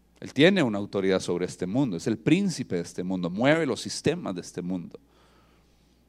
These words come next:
No subestimes, deja de estar abriendo puertas al pecado.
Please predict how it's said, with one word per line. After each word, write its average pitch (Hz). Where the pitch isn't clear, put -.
No -
subestimes, 165
deja 127
de 156
estar 156
abriendo 151
puertas 156
al 127
pecado. 135